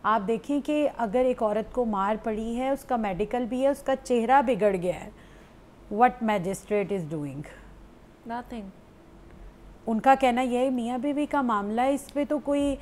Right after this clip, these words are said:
Speaker 1: अम, इस पे तो कोई ऑफेंस ही नहीं लगता।" भाई, ऑफेंस किस पे लगता है? छुरी उसके गले पे चल जाएगी, फिर ऑफेंस लगेगा। वो भी चल जाएगी तो मेरा ख्याल है दो साल तो वो सुकून से गुजारेंगे जी,
Speaker 2: हमारे
Speaker 1: अगली डेट,
Speaker 2: सामने,
Speaker 1: अगली डेट।
Speaker 2: सुबह हमारे सामने नूर मुकद्दम वाला केस है कि
Speaker 1: यस।
Speaker 2: वो कहाँ गया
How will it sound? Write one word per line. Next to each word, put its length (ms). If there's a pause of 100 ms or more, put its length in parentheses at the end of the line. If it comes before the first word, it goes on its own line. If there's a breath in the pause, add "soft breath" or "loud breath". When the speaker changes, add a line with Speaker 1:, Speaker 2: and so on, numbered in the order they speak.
(300 loud breath)
Speaker 1:
अम, 600
इस 140
पे 120
तो 100
कोई 160
ऑफेंस 460
ही 60
नहीं 160
लगता।" 320 (560)
भाई, 120
ऑफेंस 380
किस 180
पे 160
लगता 320
है? 60
छुरी 320
उसके 260
गले 280
पे 120
चल 260
जाएगी, 300
फिर 280
ऑफेंस 380
लगेगा। 460 (420 loud breath)
वो 80
भी 140
चल 200
जाएगी 280
तो 120
मेरा 200
ख्याल 160
है 60
दो 220
साल 220
तो 140
वो 100
सुकून 560
से 340
गुजारेंगे 580
जी, 160
Speaker 2:
हमारे 260
Speaker 1:
अगली 120
डेट, 80
Speaker 2:
सामने, 120
Speaker 1:
अगली 280
डेट। 180
Speaker 2:
सुबह 140
हमारे 300
सामने 360
नूर 180
मुकद्दम 420
वाला 220
केस 300
है 120
कि 60
Speaker 1:
यस। 140
Speaker 2:
वो 100
कहाँ 360
गया 260